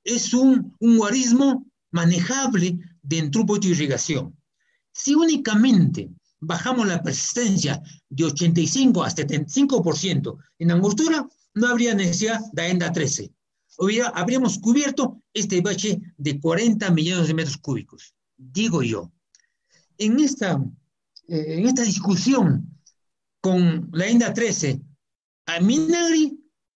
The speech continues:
intervino asesorando. Y no pudieron asesorar en estos asuntos. Lamentablemente yo estaba en ese entonces y no sé por qué razones, el destino sabrá, me apartaron de la comisión. De repente, po-, muy hablador,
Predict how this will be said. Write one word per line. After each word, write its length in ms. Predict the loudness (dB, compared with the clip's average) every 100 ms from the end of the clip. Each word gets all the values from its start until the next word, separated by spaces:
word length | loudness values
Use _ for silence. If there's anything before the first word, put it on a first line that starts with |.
| _ _ _ _ -2
intervino 560 | 0 2 2 2 2
asesorando. 800 | 0 -2 0 0 0 0 -2 -10 -20 _ _ _ _ _ _ _ _ _
Y 100 | -2 0
no 120 | 2
pudieron 340 | 2 2 2
asesorar 600 | 0 -2 0 0 0 -4 -6 -14 -2
en 160 | 0
estos 240 | 0 -2 -4
asuntos. 680 | 0 0 0 -4 -10 _ _ _ _ _ _ _ -6
Lamentablemente 720 | -2 0 0 0 0 0 0
yo 120 | 0
estaba 300 | 0 -2 0
en 100 | 0
ese 180 | -2 -2
entonces 560 | 0 0 0 -2 -4 -18 _ _ _ _
y 80 | -2
no 120 | 0
sé 140 | 0
por 160 | -2 -2
qué 120 | -2
razones, 520 | -2 0 0 -2 -6 -10 -20 _ -6
el 140 | -2
destino 400 | -2 2 2 2
sabrá, 420 | 0 -2 0 -2 -6 -20 _ _ _
me 140 | -4 -4
apartaron 520 | -2 -4 -2 0 0
de 100 | 0
la 100 | -2
comisión. 640 | 0 0 0 -2 -4 -14 _ _ -8
De 120 | -4
repente, 380 | -4 -2 -2 -2
po-, 180 | -4
muy 260 | 0 0 0
hablador, 500 | -2 -2 -2 -2